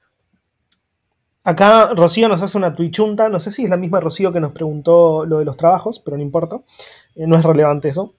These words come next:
Em, pregunta si, si no, si recomiendo comprarse una bici en cuarentena. Recontra recomiendo. Buenos Aires,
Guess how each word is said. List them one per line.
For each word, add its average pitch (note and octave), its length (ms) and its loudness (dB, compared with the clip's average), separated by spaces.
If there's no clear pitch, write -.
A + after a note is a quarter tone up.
Em, E3 1000 0
pregunta G3 260 4
si, F#3+ 300 -4
si F3 180 -2
no, F3 220 4
si E3+ 240 -2
recomiendo E3+ 460 2
comprarse F3 340 4
una E3 80 4
bici F3 240 0
en D#3+ 100 2
cuarentena. D3 540 -2
Recontra D#3 540 4
recomiendo. C#3 480 -2
Buenos D3 240 -2
Aires, F#3 380 -2